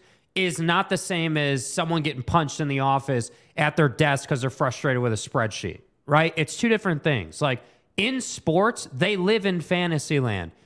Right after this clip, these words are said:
This is not the real world, right? So you have to understand that, that Draymond Green having an altercation with Jordan Poole in practice is not gonna be handled the same way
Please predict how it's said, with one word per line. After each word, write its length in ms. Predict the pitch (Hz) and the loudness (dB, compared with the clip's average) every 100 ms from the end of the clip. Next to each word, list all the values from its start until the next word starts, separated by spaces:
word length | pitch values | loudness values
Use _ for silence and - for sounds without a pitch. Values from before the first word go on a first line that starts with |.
| _ - | _ -4
This 300 | 131 208 - | -2 0 -2
is 160 | 214 | -4
not 260 | 185 202 202 | 2 2 2
the 80 | 196 | 0
real 280 | 180 190 175 | 2 2 2
world, 460 | 151 156 98 85 - _ | 2 2 0 -6 -20 _
right? 260 | 143 170 170 | 2 2 0
So 120 | 196 | -2
you 240 | 180 196 | 0 2
have 140 | 247 240 | 2 2
to 80 | 233 | -2
understand 840 | 226 202 - - 208 190 139 120 - _ _ - | -2 -2 -4 0 2 4 2 0 -6 _ _ -2
that, 500 | 170 160 139 - _ - | 0 0 -4 -16 _ -2
that 500 | 160 185 147 - _ _ _ 139 | 0 2 -2 -10 _ _ _ -6
Draymond 680 | 131 185 240 247 247 233 | 0 2 2 2 2 2
Green 540 | 175 165 175 190 214 240 _ _ _ | 0 0 2 0 -2 -6 _ _ _
having 560 | - 190 196 196 190 185 185 | 0 2 2 0 -2 -2 -2
an 100 | 170 | 0
altercation 800 | 185 208 202 196 180 175 202 180 | 2 2 -2 -2 -2 -2 0 0
with 120 | 156 | 0
Jordan 380 | 165 175 175 156 | 0 0 0 -2
Poole 300 | 170 185 175 | 0 2 2
in 120 | 143 | -2
practice 840 | - 143 156 - 214 233 - - _ _ _ _ - | 0 0 0 -2 -4 -4 -10 -18 _ _ _ _ -6
is 280 | 202 202 - | -2 -2 -2
not 320 | 175 208 226 | 2 2 2
gonna 180 | 262 226 | 0 0
be 160 | 208 190 | 0 0
handled 580 | 196 220 254 147 151 | 0 0 0 0 0
the 100 | 143 | 0
same 420 | 160 - 208 208 175 | -2 0 0 0 2
way 520 | 196 247 113 123 | 2 2 0 -2